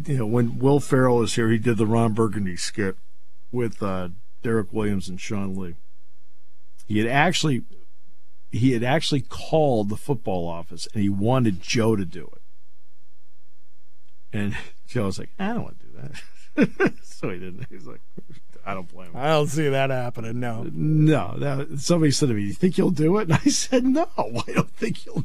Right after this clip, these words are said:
Speaker 1: do it." <laughs> I said, "But you can ask." I said, "But I don't think he'll do it." Uh,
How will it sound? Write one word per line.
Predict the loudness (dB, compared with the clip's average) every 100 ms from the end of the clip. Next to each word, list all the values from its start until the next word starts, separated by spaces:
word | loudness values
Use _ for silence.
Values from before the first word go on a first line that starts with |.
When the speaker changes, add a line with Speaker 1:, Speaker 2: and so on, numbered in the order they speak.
| -2
Speaker 1:
do | -2 -2 -2 -4
it." | -4 -4 -4 -4 -4
<laughs> | -4 -4 -4 -4
I |
said, | -2 -2
"But | -2
you | -2
can | 0 2
ask." | 2 4 2 -2 -4
I | -4
said, | -4 -4
"But | -4
I |
don't | -4
think | -4 -4
he'll | -4
do | -4 -4
it." | -4 -6 -6 -6 -4 -4 -4 -4 -4 -4
Uh, | -2 -2 -4